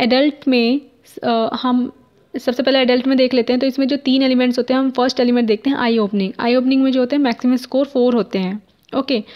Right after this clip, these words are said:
so maximum में फ़ोर होता है, तो फ़ोर, अ, जो fourth, फ़ोर point है वो हम कब देंगे, जब भी spontaneous eye opening हो रही है किसी भी इंसान की।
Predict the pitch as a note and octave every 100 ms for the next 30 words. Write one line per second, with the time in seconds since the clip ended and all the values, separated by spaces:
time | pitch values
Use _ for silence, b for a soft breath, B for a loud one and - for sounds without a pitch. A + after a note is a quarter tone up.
0 | B B B - C#4+ B3+ B3 C#4+ C#4+ D4+
1 | D4+ C4+ C#4 C4+ B3 B3+ C#4 C#4+ - C#4
2 | C4+ D4+ D4+ - B3+ A#3+ A#3 A3 G#3+ C#4
3 | C#4+ C4 - C4+ C#4+ - - - B3+ C4+
4 | C#4+ C#4 A#3+ B3 C4 C4+ C#4 C4+ B3+ A#3
5 | B3 C4 A#3+ D4 - B3 A#3 A#3+ B3 B3+
6 | B3 A3 G#3+ A3 A3+ A#3 G3+ F#3+ F#3+ G#3
7 | G#3+ G3 G3 G3 F#3 F#3 F#3+